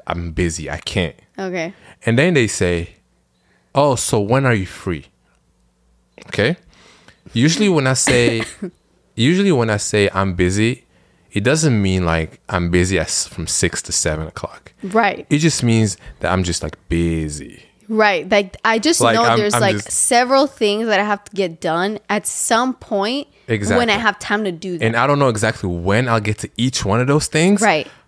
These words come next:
Speaker 1: But it's spread out throughout the whole day and I'm busy.
Speaker 2: Right.
Speaker 1: So if I take some time to hang out with you, I probably should be doing that other thing. So some people, and here's my pet peeve. When people ask me, "Okay, what time do you gotta do that?"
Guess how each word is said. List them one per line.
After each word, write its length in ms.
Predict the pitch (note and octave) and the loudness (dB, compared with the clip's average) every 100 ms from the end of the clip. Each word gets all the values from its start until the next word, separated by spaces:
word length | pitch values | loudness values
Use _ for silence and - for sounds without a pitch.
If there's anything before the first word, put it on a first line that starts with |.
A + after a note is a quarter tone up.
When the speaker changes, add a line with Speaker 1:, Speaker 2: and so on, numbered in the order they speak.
| _ | _
Speaker 1:
But 180 | A2 G#2+ | -2 0
it's 120 | G#2 | 0
spread 360 | - - A#2+ B2 | -2 -2 2 4
out 160 | B2 B2 | 2 2
throughout 240 | A2+ G#2+ | 0 0
the 100 | F#2+ | -2
whole 200 | G2+ A2 | 2 2
day 160 | A2 F2 | 2 2
and 140 | G2 | 2
I'm 140 | G2+ F#2 | 0 0
busy. 420 | G2+ F#2 - - _ _ - | 0 0 -4 -16 _ _ -6
Speaker 2:
Right. 180 | G#3 D#3 | -2 0
Speaker 1:
So 200 | - A2 | 2 0
if 160 | G#2+ C#3+ | 0 -2
I 60 | |
take 220 | - G3 | 0 -2
some 200 | - B2+ A2+ | 0 -2 0
time 240 | C3+ A#2+ | 0 0
to 100 | G#2+ | 0
hang 220 | G#2+ B2+ | 0 2
out 140 | B2 G#2 | 2 0
with 180 | G2 - | -2 -2
you, 180 | C3+ G#2+ | -2 0
I 60 | |
probably 380 | G2+ - D#3+ E3+ | 0 2 2 2
should 260 | D3+ - A2 | 0 -2 -4
be 80 | G2 | -2
doing 320 | A2 G#2+ G2+ | 0 0 0
that 160 | F#2+ F#2 | -2 0
other 240 | G#2+ F2+ | -2 -2
thing. 300 | - A2 F#2 - _ _ _ _ _ _ _ _ _ _ _ _ _ | -6 -6 -6 -10 _ _ _ _ _ _ _ _ _ _ _ _ _
So 520 | - D3+ C3+ A2 G2+ _ - | -4 2 4 4 0 _ -10
some 360 | - - E3+ G3 | -4 0 2 2
people, 640 | - C3+ - G2+ F2 E2 - _ _ _ _ _ _ _ _ _ _ | 2 0 2 0 0 -2 -10 _ _ _ _ _ _ _ _ _ _
and 100 | A2 | 2
here's 220 | A#2 C#3+ | 2 2
my 80 | B2 | 0
pet 220 | G2 F2 | -2 -4
peeve. 400 | - C3+ C#2 - _ _ _ _ _ _ _ _ _ _ _ - | -2 -4 -4 -10 _ _ _ _ _ _ _ _ _ _ _ 0
When 240 | A#2 A2+ | 2 2
people 340 | - B2+ B2 | 0 0 2
ask 300 | G#2 G#2 G#2 A2+ | 2 0 -2 -4
me, 80 | F#2+ | -2
"Okay, 180 | - | 2
what 240 | G#2+ G#2 A2+ | 4 4 2
time 160 | A#2 | 0
do 80 | G2+ | 0
you 60 | G2+ | 0
gotta 240 | G2 F2 | 0 0
do 180 | E2+ G2+ | 0 0
that?" 240 | D#2+ - | 0 -4